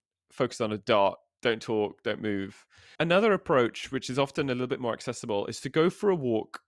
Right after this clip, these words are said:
around the park with no phone. Leave your phone at home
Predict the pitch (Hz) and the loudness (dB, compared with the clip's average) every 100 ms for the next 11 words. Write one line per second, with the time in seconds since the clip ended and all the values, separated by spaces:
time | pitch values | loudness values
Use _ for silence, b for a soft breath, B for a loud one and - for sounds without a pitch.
0 | - 120 117 113 110 85 98 - - _ | -2 0 0 -2 -2 0 -2 -6 -20 _
1 | 127 127 110 131 135 151 165 180 185 _ | -2 -2 -2 -2 2 4 4 2 -4 _
2 | 117 101 160 - _ - 120 131 151 135 | 2 2 0 -8 _ -10 -6 -6 -2 -2
3 | 110 98 98 131 | 0 -2 -2 -6